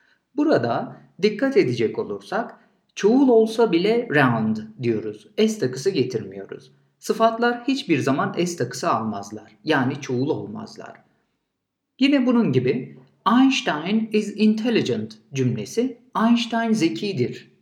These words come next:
anlamına gelir. Veya "Einstein and Jack are intelligent" diye de cümle kurabilirim. Bu da "Einstein ve Jack zekidir" anlamına gelir.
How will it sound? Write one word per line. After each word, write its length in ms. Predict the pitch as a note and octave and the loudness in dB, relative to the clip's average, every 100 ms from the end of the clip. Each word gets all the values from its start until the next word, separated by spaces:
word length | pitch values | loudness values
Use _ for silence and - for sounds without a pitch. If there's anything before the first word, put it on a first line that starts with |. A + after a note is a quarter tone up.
| - | -10
anlamına 440 | A#2+ A2 G#2+ G#2 | -6 -6 -8 -10
gelir. 400 | - - - - _ _ _ _ _ _ G#3+ | -12 -14 -16 -20 _ _ _ _ _ _ 6
Veya 440 | G#3+ G3 G#3+ - - _ _ - G3+ A#3+ | 6 6 0 -6 -18 _ _ -2 2 4
"Einstein 600 | B3+ - A3 A3 A3 A3 | 4 2 0 2 2 -2
and 340 | F#3 G3+ F#3 D3 | -6 -4 -2 2
Jack 440 | F3+ - - - _ _ | 4 2 -4 -12 _ _
are 360 | D#3 F3+ F#3 F#3+ | -2 0 -2 -6
intelligent" 800 | F#3+ F#3+ A#3+ D#3 B2 A2 - C3 | -6 -2 2 4 4 0 -4 0
diye 160 | C3 | 2
de 100 | B2 | 2
cümle 280 | B2 A#2 G#2 | -2 -6 -8
kurabilirim. 640 | - G#2 - G#2 E3 D4 - _ _ - | -12 -14 -14 -8 -6 -6 -8 _ _ -2
Bu 120 | B3+ | 2
da 360 | G#3 G3+ B3+ - _ _ F#3+ A#3 | 4 2 -4 -10 _ _ 2 4
"Einstein 540 | A#3+ A#3 A3+ G#3+ G#3+ | 6 4 2 2 6
ve 140 | G#3 F3+ | 6 8
Jack 240 | G#3 G3+ - - | 6 4 -6 -12
zekidir" 840 | C#3 E3 E3+ G3 D3+ A#2+ - - _ _ | 0 2 2 2 2 0 -2 -14 _ _
anlamına 440 | B2 G#2+ G#2+ G#2 G#2+ | -6 -6 -6 -8 -10
gelir. 340 | - - - | -12 -14 -16